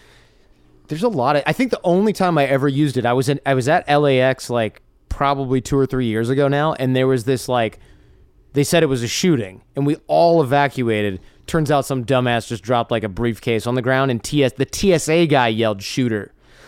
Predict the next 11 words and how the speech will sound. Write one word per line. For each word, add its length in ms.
So 200
the 100
whole 360
airport 500
cleared 280
out. 200
We 120
were 40
on 100
the 80
tarmac. 680